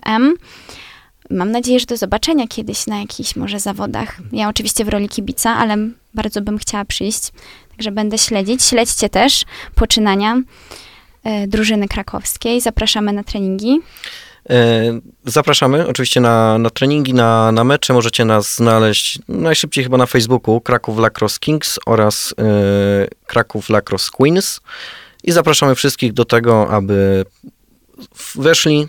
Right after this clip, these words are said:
Speaker 2: popatrzyli, napisali, zagadali, przyszli na jakiś trening, zobaczyli, sz-, o co tak naprawdę w tym wszystkim chodzi, jak to wygląda od środka. No i zapraszamy na najbliższe mecze, które już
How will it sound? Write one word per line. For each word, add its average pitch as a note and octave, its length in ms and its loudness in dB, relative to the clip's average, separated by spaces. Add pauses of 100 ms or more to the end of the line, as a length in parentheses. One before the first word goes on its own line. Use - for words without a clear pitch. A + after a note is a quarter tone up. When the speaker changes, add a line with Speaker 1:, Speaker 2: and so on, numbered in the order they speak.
(140)
Speaker 2:
popatrzyli, B2+ 720 2
napisali, A#2 600 0
zagadali, G#2 540 2
przyszli - 300 -2
na G#2+ 60 2
jakiś G2+ 240 -2
trening, G2+ 460 0 (120)
zobaczyli, A2+ 440 0
sz-, - 220 -6 (380)
o B2+ 100 0
co B2+ 120 -8
tak A#2+ 140 2
naprawdę A2+ 380 0
w - 20 -14
tym - 120 -4
wszystkim - 260 -4
chodzi, G#2+ 360 0 (600)
jak A#2+ 200 2
to C3+ 100 2
wygląda A2+ 360 2
od G#2 120 2
środka. G#2+ 600 0 (180)
No G3+ 80 0
i E3+ 60 4
zapraszamy A#2 520 2
na G2 460 0
najbliższe A2 420 -2
mecze, G#2 260 2
które F#2+ 300 0
już G2 360 -6